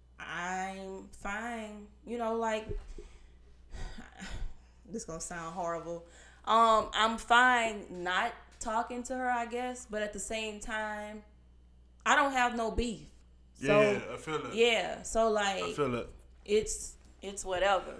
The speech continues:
Speaker 1: but,
Speaker 2: 'Cause,
Speaker 1: like,
Speaker 2: um, that's, that's kinda where I am right now in this situation. Like, I don't really have an issue with you. I don't really have a problem with you. I still love you. I, I, I still want the best for you.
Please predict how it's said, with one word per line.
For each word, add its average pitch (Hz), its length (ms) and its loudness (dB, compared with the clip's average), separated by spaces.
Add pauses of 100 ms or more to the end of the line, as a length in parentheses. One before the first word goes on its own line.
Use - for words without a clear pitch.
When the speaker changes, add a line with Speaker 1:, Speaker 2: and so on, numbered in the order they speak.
Speaker 1:
but, 185 180 2
Speaker 2:
'Cause, 165 140 6
Speaker 1:
like, 196 200 6
Speaker 2:
um, 143 240 -2 (100)
that's, 202 240 6 (140)
that's 196 180 6
kinda 190 260 10
where 165 180 10
I 165 180 12
am 147 400 6
right 139 360 4 (140)
now 131 440 4
in 123 220 -6
this 139 200 -2
situation. 120 760 -4
Like, 107 240 -6 (500)
I 131 140 10
don't 202 180 12
really 170 240 6
have 160 640 4 (300)
an 127 180 -2
issue 190 340 4
with 196 260 -4
you. 202 240 -6 (600)
I 127 120 2
don't 165 180 6
really 151 180 4
have 139 140 6
a 117 60 -2
problem 147 500 4
with 143 240 -6
you. 143 180 -2
I 139 80 4
still 131 280 -2
love 143 280 2
you. 139 240 0
I, 143 200 2
I, 135 160 -2 (260)
I 135 120 2
still 127 680 -2 (580)
want 135 260 -2
the 120 80 -6
best 143 400 4
for 143 60 -2
you. 143 400 0